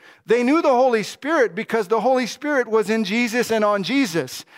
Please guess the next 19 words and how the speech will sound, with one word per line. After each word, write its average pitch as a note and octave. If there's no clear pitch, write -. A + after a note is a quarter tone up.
And G3+
Jesus B3+
and G#3
the G#3
Holy B3
Spirit A#3
are F#3+
inseparable. G#3+
And G#3
the G#3
Holy B3+
Spirit B3+
empowered A#3
and G#3
ministered A3+
through G3+
Jesus. G3+
So G#3+
as G3